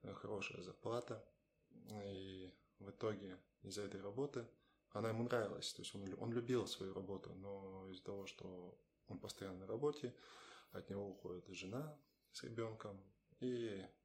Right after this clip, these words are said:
он остался на своей работе дальше. То есть он, он и до сих пор на ней работает. Есть еще одна схожая ситуация с квартирой, прям один в один почти что, но про нее я вам не буду рассказывать из-за большого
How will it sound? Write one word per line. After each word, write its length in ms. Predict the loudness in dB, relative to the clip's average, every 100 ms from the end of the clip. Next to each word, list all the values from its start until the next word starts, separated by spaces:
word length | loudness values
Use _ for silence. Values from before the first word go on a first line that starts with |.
| -2
он 140 | 0
остался 340 | 2 2 2 0
на 60 |
своей 220 | -2 0 -2
работе 340 | -4 -8 -12 _ -6
дальше. 360 | -4 -4 -6 -12 _ _
То 80 | -10
есть 140 | -8
он, 220 | -8 -10 -14 -6
он 160 | -2 -2
и 40 |
до 80 | -2
сих 120 | 0
пор 180 | -2 -2
на 60 | -6
ней 120 | -6
работает. 340 | -4 -6 -4
Есть 300 | 0 0 0
еще 260 | 0 4 4
одна 160 | 4 0
схожая 380 | 0 -2 -2
ситуация 460 | -4 -2 0 2 2
с 40 | 2
квартирой, 640 | 0 2 2 2 0 -4 -16 _ -8
прям 480 | -4 -4 -6 -12 -16 _ -6
один 300 | -4 -2 -4
в 40 |
один 220 | -4 -4 -4
почти 300 | -6 -4 -8
что, 200 | -6 -6 -6 -8
но 240 | -6 -6
про 160 | -4 -4
нее 220 | -2 -2 -2
я 60 |
вам 180 | -4 -6
не 60 | -6
буду 220 | -6 -6
рассказывать 500 | -6 -4 -4 -4 -8 -10 -16 -20 _
из-за 540 | -6 -4 -4 -4 -6 -12 _ _
большого 500 | -16 -8 -4 -2 -2